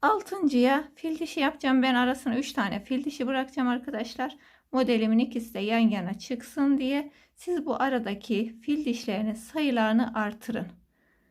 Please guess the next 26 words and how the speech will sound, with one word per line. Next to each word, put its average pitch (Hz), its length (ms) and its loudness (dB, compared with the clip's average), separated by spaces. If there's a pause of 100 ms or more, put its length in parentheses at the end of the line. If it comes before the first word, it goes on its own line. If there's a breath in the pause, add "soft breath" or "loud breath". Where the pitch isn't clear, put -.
(640)
Üç - 240 -4
tane 226 300 4
bıraktıktan 285 640 -4
sonra 277 420 -2
ben 285 320 -4
beş 285 240 -2
tane 220 300 -2
yine 247 360 2 (680 loud breath)
zürafa 277 520 0
yapıp 262 420 -2
ikinci 277 420 2
modelimi 202 560 0
kuracağım. 285 540 -2 (800 soft breath)
Benimki 302 500 0
model 294 360 2
olduğu 285 340 0
için 277 380 0
biliyorsunuz 233 680 0
devam 226 320 4
etmiyorum 202 540 -2
ben 196 200 -4
bunlara. 220 460 -2 (1080 soft breath)
O 320 120 0
yüzden 247 260 4
siz 302 380 -4
arasındaki 247 840 0